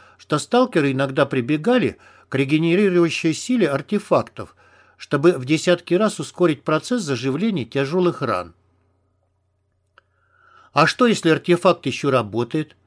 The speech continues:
Тогда он смог бы отнести его сувениру и очень быстро улучшить их общие шансы на выживание. Осторожно, чтобы не зацепить случайно ни один из артефактов, лежащих на полу вокруг мертвеца,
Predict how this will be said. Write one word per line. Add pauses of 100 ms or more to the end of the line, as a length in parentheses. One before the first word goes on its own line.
(360)
Тогда
он
смог
бы
отнести
его
сувениру
и
очень
быстро
улучшить
их
общие
шансы
на
выживание. (800)
Осторожно, (300)
чтобы
не
зацепить
случайно
ни
один
из
артефактов,
лежащих
на
полу
вокруг
мертвеца,